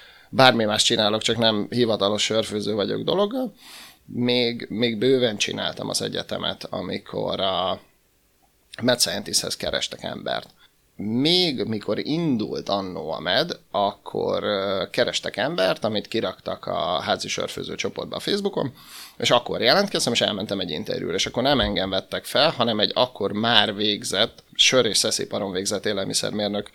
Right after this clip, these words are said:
volt kollégámat, Danit, ami egyébként tök logikus, meg érthető így utólag belegondolva. És, ö, akkor én úgy voltam vele, hogy, hogy nem, ez, ez akkor nem az én utam lesz, hogyha akkor nem vettek fel,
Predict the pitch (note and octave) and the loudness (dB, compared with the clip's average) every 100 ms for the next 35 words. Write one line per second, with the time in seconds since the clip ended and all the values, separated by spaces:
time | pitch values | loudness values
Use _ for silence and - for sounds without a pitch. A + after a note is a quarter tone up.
0 | - A#2+ G#2+ - A2 B2+ D#3+ E3 C3+ A#2 | 0 4 4 4 4 6 4 4 4 4
1 | D3+ G3+ - _ _ - A2 A2+ A#2+ - | 4 0 -4 _ _ -2 0 0 0 -2
2 | G2+ F#2+ F#2+ F#2+ - - - - G#2 E2 | -4 -4 -6 -10 -14 -20 -10 -8 -4 -4
3 | G2 G2 F2 - - F#2+ G#2 B2 C3 C#3 | -4 -4 -4 -4 0 0 2 2 4 4
4 | A2 G#2+ A2 - F2+ F#2 A2 C3 D#3 F3+ | 2 -2 -4 -4 -4 -4 0 2 2 0
5 | F#3+ F#3+ G3 - - - - A#2+ B2+ A#2+ | 0 0 -2 -4 -20 -20 0 4 6 6
6 | - B2+ B2 B2+ C3 F#3 E3 C3+ C3 B2+ | 6 6 4 4 6 6 6 6 4 4
7 | A#2+ G#2+ G#2 A2 G2+ G#2 G2 G#2 A2+ B2+ | 2 2 0 0 2 0 0 -2 -2 -2
8 | F#2+ G2 G2 F#2+ C#2 F2 F2+ F#2 F#2+ G2+ | -4 -4 -4 -4 -4 -4 -6 -8 -8 -6
9 | F2+ D#2+ D2+ F#2 F2 F2 F#2 - F#2 G#2+ | -4 -6 -6 -8 -8 -8 -8 -6 0 4
10 | F3+ F3 - G#2+ G2+ F2+ F#2 A2+ - G#2+ | 4 4 0 -2 -2 0 0 -2 -2 -2
11 | G#2 E2+ - - - A#3+ E3 | -2 -4 -10 -6 2 4 4